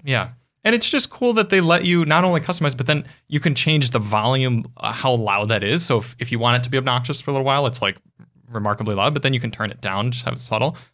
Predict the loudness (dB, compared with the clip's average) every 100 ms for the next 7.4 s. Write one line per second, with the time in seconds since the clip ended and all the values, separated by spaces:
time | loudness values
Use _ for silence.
0 | _ -4 -2 -2 -2 -4 -4 -8 -18 _
1 | _ _ 0 4 6 4 2 -2 0 0
2 | 2 0 -2 -2 0 0 0 0 -2 -2
3 | -4 -2 -2 -2 -2 -2 -2 0 0 -2
4 | -4 -4 -4 -4 -8 _ _ -12 -8 -4
5 | 0 0 0 0 -2 -2 -2 -2 -4 -4
6 | -2 0 2 0 0 -4 -6 -6 -6 -6
7 | -6 -2 -2 -2